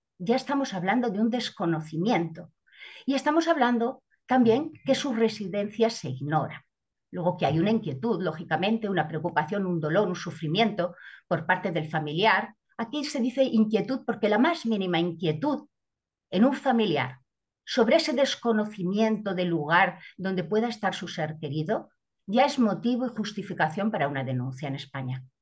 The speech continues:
¿eh? No hace falta más. No sé dónde está y me inquieta, ¿eh? Luego,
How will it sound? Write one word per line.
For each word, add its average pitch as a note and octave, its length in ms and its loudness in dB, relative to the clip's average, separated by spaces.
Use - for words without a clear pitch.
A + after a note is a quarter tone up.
¿eh? E3+ 200 -8
No A3 100 4
hace A3 140 -2
falta D#3 360 -2
más. C3 320 -8
No G#3 180 2
sé G#3+ 140 -2
dónde G#3+ 260 -2
está B3 440 0
y D4+ 360 -4
me G3 160 0
inquieta, D#3 560 -2
¿eh? F#3 220 -6
Luego, G#3 640 4